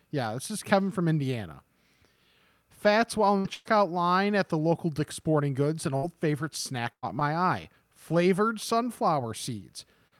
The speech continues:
But these weren't your ordinary standby flavors from years past. Here were the flavor options they had available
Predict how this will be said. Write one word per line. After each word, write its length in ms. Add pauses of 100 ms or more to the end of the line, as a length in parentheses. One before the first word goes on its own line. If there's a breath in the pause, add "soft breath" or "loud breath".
But 100
these 200
weren't 220
your 100
ordinary 500
standby 580
flavors 440
from 160
years 240
past. 520 (380)
Here 300
were 160
the 80
flavor 500
options 460
they 100
had 160
available 720